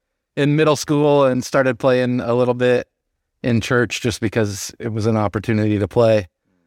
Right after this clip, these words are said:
Um, and then got into the whole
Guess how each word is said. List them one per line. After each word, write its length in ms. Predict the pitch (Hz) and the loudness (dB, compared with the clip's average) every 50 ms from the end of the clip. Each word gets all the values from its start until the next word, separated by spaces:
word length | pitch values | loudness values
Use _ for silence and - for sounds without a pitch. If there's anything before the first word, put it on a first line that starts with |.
| _ _ - | _ _ -8
Um, 460 | - 113 113 113 110 107 104 107 107 110 - | -4 -2 0 0 0 0 0 0 0 -2 -2
and 320 | - 110 101 101 101 104 98 | -4 -2 -2 -2 -2 -2 -2
then 580 | 104 110 107 107 107 104 101 101 107 107 90 - _ _ _ _ _ _ _ _ _ | -2 0 0 2 2 0 0 0 -2 -2 -4 -8 _ _ _ _ _ _ _ _ _
got 180 | - 123 117 113 | -2 -2 0 0
into 280 | 117 113 110 - 123 107 | 0 -2 -2 -2 -2 0
the 120 | 113 110 | 0 0
whole 460 | 92 117 113 104 104 104 107 107 101 | 0 0 0 0 2 2 0 0 -2